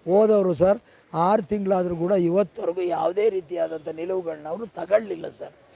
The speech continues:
ಆ ಕಾರಣಾಂತರದಿಂದ ನಾವು ಹೋದ ತಿಂಗಳು ಎಲ್ಲ ವಿಭಾಗೀಯ ಮಟ್ಟದ ಸಭೆಗಳನ್ನ ಮಾಡಿ ಸರ್ ರಾಜ್ಯಾದ್ಯಂತ. ಆಮೇಲೆ ಬೆಂಗಳೂರಿನಲ್ಲಿ ಸಭೆ ಮಾಡಿ ಸರ್. ಇಪ್ಪತ್ತೈದನೇ ತಾರೀಕು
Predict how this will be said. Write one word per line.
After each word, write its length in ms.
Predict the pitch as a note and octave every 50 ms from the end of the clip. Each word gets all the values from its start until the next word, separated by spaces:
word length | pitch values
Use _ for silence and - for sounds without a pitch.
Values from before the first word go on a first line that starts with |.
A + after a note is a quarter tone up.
| - - - - - -
ಆ 220 | D#3 D#3+ F3 G#3 A#3
ಕಾರಣಾಂತರದಿಂದ 800 | F#3 G#3+ G#3 G3+ G3+ G3+ G3+ G3+ F#3+ F3+ F#3 E3+ F3+ F#3 F3+ F3+
ನಾವು 400 | F3 F3 E3+ E3 E3+ G3 G#3+ A#3 B3+ _ _ _ _ _ _ -
ಹೋದ 340 | D#3+ E3+ G3+ A3 A3 A3+ F3+
ತಿಂಗಳು 540 | - G#3 G3 F#3 F#3 G#3 A3 B3 D#4 D4 - _ - - - _ _ -
ಎಲ್ಲ 320 | E3 F3 F#3 G3 G#3+ A3 A3+ A3 G3 F#3+ - - A3
ವಿಭಾಗೀಯ 520 | F#3 F3+ F3 G#3 G#3+ A3 A3+ A#3 A3+ A3+
ಮಟ್ಟದ 360 | G#3+ G3+ G3+ F3+ F#3 F#3 F#3+
ಸಭೆಗಳನ್ನ 560 | F3+ - E3+ E3 F3 F3+ G3+ G#3 G3+ G3+ F#3+ F#3
ಮಾಡಿ 320 | F3 E3 D#3 D3+ D3+ D3+
ಸರ್ 200 | C3 C#3 D#3+ D3+
ರಾಜ್ಯಾದ್ಯಂತ. 840 | C#3+ C#3+ D3+ E3 E3 E3+ G3+ G3+ F#3+ - - F3 D#3 C#3 C3 - E3 E3+ F#3+ - - - - - - - - - - - - - -
ಆಮೇಲೆ 440 | F3+ F#3+ G3+ A3 A#3+ A#3+ A#3+ A#3 A3+
ಬೆಂಗಳೂರಿನಲ್ಲಿ 600 | G3 F3+ G3 G3+ G#3 A3+ A#3+ B3+ A#3+ A#3+ A3 G#3
ಸಭೆ 300 | - - F#3 F3 F#3 G#3
ಮಾಡಿ 320 | G3+ F#3 E3+ E3 F#3 G3 E3+
ಸರ್. 260 | - F3+ G3 A3+ C#4+ - - - - - - - - -
ಇಪ್ಪತ್ತೈದನೇ 720 | G#3 F#3+ D3 - D4 C#4+ E3 - G#3+ G#3 G#3+ G#3+ A3+ A3+ A3
ತಾರೀಕು 540 | F3 G#3 F#3+ F3+ E3+ E3+ - A#3 A#3 B3+